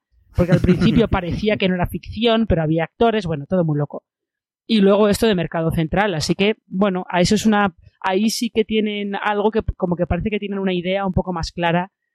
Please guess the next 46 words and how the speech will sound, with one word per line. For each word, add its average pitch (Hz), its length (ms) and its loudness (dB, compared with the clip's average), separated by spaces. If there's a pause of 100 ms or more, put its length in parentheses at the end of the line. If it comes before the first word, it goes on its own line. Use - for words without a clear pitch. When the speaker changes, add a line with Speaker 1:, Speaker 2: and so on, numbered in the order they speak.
(140)
Speaker 1:
de 180 120 2
lo 175 80 4
que 165 100 -2
están 175 180 0
haciendo, 175 380 2
y 208 140 -2
para 175 120 2
el 170 120 -4
año 190 80 4
que 208 100 0
viene 196 200 2
sí 202 120 2
que 185 100 2
parece 180 280 2
que 180 80 0
tienen 175 200 2
una 175 140 0
idea 175 260 2
un 190 60 0
poco 170 180 -2
más 156 200 -2
clara, 165 240 -2
porque 185 240 -2
van 156 180 0
a 160 100 0
ir, 170 260 0 (260)
van 160 160 0
a 165 40 2
apostar 165 440 2
por 175 180 0
thrillers 175 640 0 (220)
para 160 200 2
ver 160 140 4
si 190 360 0 (160)
re-, 185 340 0 (140)
para 165 200 2
ver 165 100 0
si - 100 -2
repiten - 460 0
el 175 120 0
éxito 196 320 -2
de 226 80 2
La 180 100 -2
Caza 175 240 0
Monte 151 200 -2
Perdido. 165 420 2